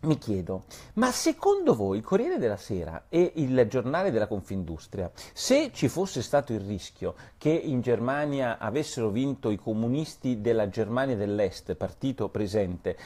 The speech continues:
e avessero preso quaranta, cinquanta seggi, avrebbero fatto il titolo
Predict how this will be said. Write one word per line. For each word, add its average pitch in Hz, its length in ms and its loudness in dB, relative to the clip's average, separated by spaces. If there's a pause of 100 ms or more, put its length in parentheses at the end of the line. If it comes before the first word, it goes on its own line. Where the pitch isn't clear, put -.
e 113 80 2
avessero 123 340 2
preso 120 240 0
quaranta, 123 420 4
cinquanta 117 480 -2
seggi, 92 480 -6 (180)
avrebbero 285 440 6
fatto 139 420 2
il 104 140 2
titolo 127 520 4